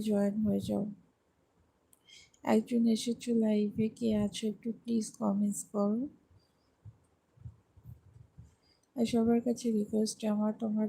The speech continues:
যারা নতুন বন্ধু আসছো প্লিজ একটু চ্যানেলটাকে সাবস্ক্রাইব করে নিও, আর লাইভে যারা জয়েন হচ্ছো প্লিজ একটু সবাই লাইক করে দিও, কমেন্টস করো, ঠিক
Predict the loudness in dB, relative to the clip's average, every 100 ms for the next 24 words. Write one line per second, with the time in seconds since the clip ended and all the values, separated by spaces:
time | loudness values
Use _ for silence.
0 | 0 0 0 -2 0 0 2 2 4 2
1 | 2 0 -4 -4 -6 -8 -20 -20 -20 _
2 | 2 4 2 0 -6 -2 2 2 0 -2
3 | 0 0 0 -4 -12 -20 -8 -2 0 0
4 | 0 0 0 0 2 2 2 2 0 -2
5 | 0 2 4 2 4 4 4 2 2 2
6 | 2 2 0 -4 -6 -6 -6 -8 -20 -20
7 | _ 0 2 4 0 -4 -8 -2 2 2
8 | 2 0 -4 -10 -18 _ _ _ 2 2
9 | 2 -2 -2 -2 0 0 0 0 0 0
10 | -2 -6 -4 -2 -2 -4 -8